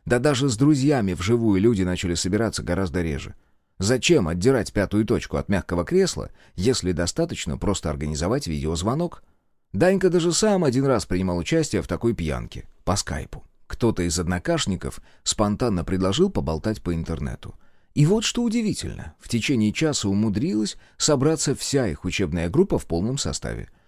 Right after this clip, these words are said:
Даже Юра с пневмонией, и тот отозвался, весь вечер комментируя пьяные реплики старых приятелей. А вот на встречу в ресторане, приуроченную к годовщине выпуска и состоявшуюся всего через два месяца,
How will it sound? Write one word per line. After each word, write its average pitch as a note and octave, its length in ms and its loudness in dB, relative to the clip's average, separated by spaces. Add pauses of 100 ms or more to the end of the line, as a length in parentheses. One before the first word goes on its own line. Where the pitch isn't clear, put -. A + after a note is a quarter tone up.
(120)
Даже A2 280 0
Юра A2+ 480 2
с - 120 -6
пневмонией, G2 680 0
и - 20 -2
тот G#2+ 220 0
отозвался, E2+ 520 -4
весь F#2+ 220 -2
вечер F#2+ 320 0
комментируя F#2 500 0
пьяные E2 380 -2
реплики F#2+ 440 -2 (180)
старых - 400 -2
приятелей. D#2 580 -6 (540)
А F2 120 0
вот G#2+ 200 0
на G#2+ 120 0
встречу G#2+ 440 0
в F2 60 -4
ресторане, F#2+ 760 -2 (140)
приуроченную F#2 640 0
к D#2+ 40 -6
годовщине F#2 560 -2
выпуска D#2+ 480 -2
и G#1+ 80 -8
состоявшуюся D#2+ 920 -4 (240)
всего F3 300 0
через D#3 260 0
два D#3 180 2
месяца, - 560 -4